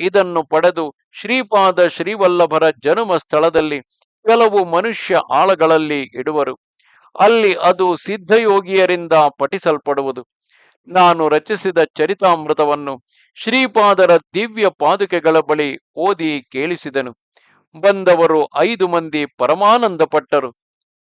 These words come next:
ನಾನು ಪಂಡಿತನಲ್ಲ, ಆದ್ದರಿಂದ ಯಾವ ಅಧ್ಯಾಯ ಓದಿದರೆ ಯಾವ ಫಲಿತ ಲಭಿಸುವುದೆಂದು ಹೇಳಲಾರೆ. ಶ್ರೀ ಬಾಪನಾರ್ಯರ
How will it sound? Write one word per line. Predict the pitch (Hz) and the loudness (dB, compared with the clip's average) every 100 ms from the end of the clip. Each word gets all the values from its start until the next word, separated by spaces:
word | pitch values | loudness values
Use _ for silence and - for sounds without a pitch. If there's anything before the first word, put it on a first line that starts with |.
| _ _ | _ _
ನಾನು | 160 160 147 139 127 | 0 2 2 0 -6
ಪಂಡಿತನಲ್ಲ, | 131 156 185 - 143 139 135 127 123 _ _ _ _ | -6 -4 -4 -2 0 0 0 -2 -2 _ _ _ _
ಆದ್ದರಿಂದ | 170 175 175 175 165 160 160 143 _ _ | 0 0 2 0 0 0 0 0 _ _
ಯಾವ | 170 185 214 247 233 - | -4 2 4 4 2 2
ಅಧ್ಯಾಯ | 185 160 165 220 208 | 0 -2 0 2 4
ಓದಿದರೆ | 190 175 202 202 180 180 175 165 151 | 2 2 0 0 0 2 2 -2 0
ಯಾವ | 160 214 226 185 - | 2 2 0 -2 -2
ಫಲಿತ | 165 196 208 | -2 -2 0
ಲಭಿಸುವುದೆಂದು | 175 156 143 190 202 170 156 156 151 143 135 | 2 2 0 -2 -6 -4 -2 -2 -4 -8 -8
ಹೇಳಲಾರೆ. | - 127 151 143 135 131 123 _ _ _ _ - _ | -8 -6 -4 0 2 2 -4 _ _ _ _ -20 _
ಶ್ರೀ | - 233 226 | -8 -2 0
ಬಾಪನಾರ್ಯರ | 165 156 214 240 220 202 190 185 175 | 0 2 2 2 2 4 2 2 2